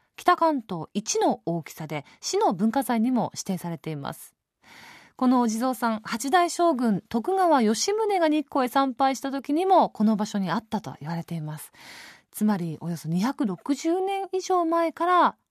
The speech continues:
このお地蔵さん、街道を見守っていたんですね。そう考えるだけですごく心強いです。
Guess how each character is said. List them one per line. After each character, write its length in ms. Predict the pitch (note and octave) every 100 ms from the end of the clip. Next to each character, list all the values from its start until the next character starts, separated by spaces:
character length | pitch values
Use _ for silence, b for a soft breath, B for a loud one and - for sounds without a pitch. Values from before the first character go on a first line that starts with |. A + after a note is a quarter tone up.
| _ _
こ 140 | F3
の 100 | E3
お 80 | E3
地 140 | E3+
蔵 140 | F#3+ F#3+
さ 180 | F#3+
ん、 100 | F3+ _ _ _
街 200 | - F#3
道 120 | F#3 F3+
を 20 |
見 160 | E3+
守 260 | F#3 G3+ G#3
っ 40 |
て 100 | G#3+
い 60 | G3+
た 160 | G#3 G3+
ん 40 |
で 60 | F#3+
す 140 | -
ね。 440 | F#3 G3+ G#3+ G3 B B B B B B B
そ 180 | - F3
う 40 | E3+
考 120 | F#3 F3
え 60 | F3+
る 60 |
だ 100 | D#3+
け 100 | D#3+
で 80 | D#3
す 160 | - D#3+
ご 140 | A3
く 220 | A#3 - -
心 320 | - E3 E3
強 240 | C#3+ D#3+
い 60 | D3+
で 120 | -
す。 160 | -